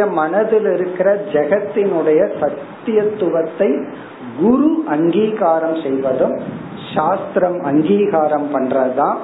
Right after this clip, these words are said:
அத்தியாரோபம். அப்ப நம்ம அவனுக்கு என்ன பண்றோம்? சிஸ்டமேட்டிக்கா, ஆமா இப்படித்தான் உலகம் தோன்றியது, அதுல வேற step by ஸ்டெப்பா சொல்லி, இத சொல்லும் பொழுதே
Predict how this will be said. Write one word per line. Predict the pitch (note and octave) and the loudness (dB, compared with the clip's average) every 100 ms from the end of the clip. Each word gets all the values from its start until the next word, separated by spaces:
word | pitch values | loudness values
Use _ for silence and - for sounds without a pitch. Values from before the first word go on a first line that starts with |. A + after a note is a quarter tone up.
| - | -6
அத்தியாரோபம். | C3 B2+ C#3+ C3 C4 - - A2+ - B2 B2+ - - - - - - - - - - - - - | -6 -4 -2 0 0 -2 -6 -6 -8 -8 -10 -12 -14 -16 -16 -16 -14 -14 -14 -14 -14 -16 -14 -4
அப்ப | D#3 F#3 | -2 -2
நம்ம | F3+ E3 D#3+ | -2 0 0
அவனுக்கு | D3+ D#3 C#3 | 0 -2 -2
என்ன | D#3 F3 | 0 -2
பண்றோம்? | D3+ C3+ D3+ D#3+ D#3+ - - - - - - | -2 -2 0 0 -2 -4 -6 -14 -16 -18 -14
சிஸ்டமேட்டிக்கா, | - G#3 G#3+ - A#3+ A3 F#3+ - F3 E3+ C3+ C#3 | -4 -4 -4 -4 -2 0 0 0 -2 -2 0 0
ஆமா | C#3 C3+ C#3+ D3 C3+ | 0 0 0 0 -2
இப்படித்தான் | C#3+ - F3 E3+ E3+ D3 C#3+ A3 | -10 -4 0 0 0 -2 0 0
உலகம் | D#3 D3 D3 C3 B2+ C3 | 2 2 2 0 -4 -2
தோன்றியது, | C#3+ - - C#3+ B2 - B2+ - - - - - - | 0 0 -2 -4 -6 -8 -12 -14 -14 -18 -18 -18 -10
அதுல | C#3+ F3+ G3+ | -2 2 2
வேற | E3+ E3 E3+ E3+ | 2 0 0 0
step | - - - | -2 -4 -2
by | D3+ D#3 | 2 2
ஸ்டெப்பா | D#3 - - D3+ | 0 -4 0 0
சொல்லி, | D3+ B2 B2 - - - - - - - | 0 -4 -2 -2 -4 -12 -16 -16 -12 0
இத | A3 G3+ | 2 2
சொல்லும் | - B3 D4+ C#4+ | 2 2 4 4
பொழுதே | A#3 G#3+ A3+ | 2 2 4